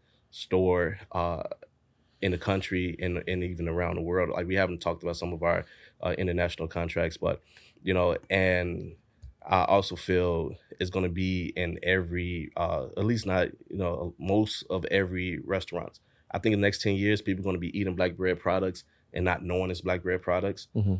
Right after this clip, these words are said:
Speaker 1: you know, because those are the conversations that we having now. You know, um,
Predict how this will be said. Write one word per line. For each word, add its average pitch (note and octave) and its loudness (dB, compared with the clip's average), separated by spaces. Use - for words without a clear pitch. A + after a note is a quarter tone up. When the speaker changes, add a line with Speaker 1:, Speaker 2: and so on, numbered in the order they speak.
Speaker 1:
you G2 0
know, F2 2
because E2+ -4
those F2+ 0
are - -10
the - -12
conversations F2+ -4
that E2+ -2
we F2 -4
having E2+ 0
now. F2+ -2
You F#2 0
know, E2+ 2
um, E2+ 2